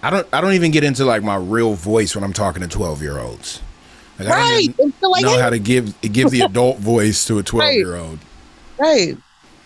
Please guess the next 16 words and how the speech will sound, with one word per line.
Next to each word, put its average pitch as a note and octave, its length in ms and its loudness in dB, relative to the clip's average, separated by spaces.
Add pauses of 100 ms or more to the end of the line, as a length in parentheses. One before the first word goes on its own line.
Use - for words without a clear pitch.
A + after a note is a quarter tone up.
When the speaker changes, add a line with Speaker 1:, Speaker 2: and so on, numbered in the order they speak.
(200)
Speaker 2:
I, A3+ 260 0
it A3+ 140 0
just, A3 340 2
it's G3 300 2
absolutely D#3+ 580 0
confusing A2+ 760 -6 (100)
and G#2+ 340 -6 (880)
scary, G#3 460 2
honestly, B2+ 560 2 (140)
that C#3 120 2
it's C#3 160 2
just C#3 240 -2
like, C3 300 2 (1040)
that's C#3+ 200 -2
out F#3+ 180 -4
there, D3+ 220 0